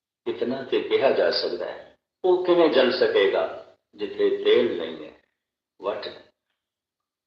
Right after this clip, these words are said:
ਜਲਦਾ ਹੋਇਆ ਦੀਪਕ ਤੇ ਨਹੀਂ ਬੁਝੇਗਾ,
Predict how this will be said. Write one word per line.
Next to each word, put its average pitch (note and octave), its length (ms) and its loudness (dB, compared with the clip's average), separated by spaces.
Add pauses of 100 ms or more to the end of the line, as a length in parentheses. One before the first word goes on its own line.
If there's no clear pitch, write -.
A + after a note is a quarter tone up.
(800)
ਜਲਦਾ C#3 360 2
ਹੋਇਆ A2+ 220 6
ਦੀਪਕ G#2+ 500 -2
ਤੇ G#3+ 100 2
ਨਹੀਂ C#3+ 200 0
ਬੁਝੇਗਾ, - 800 -2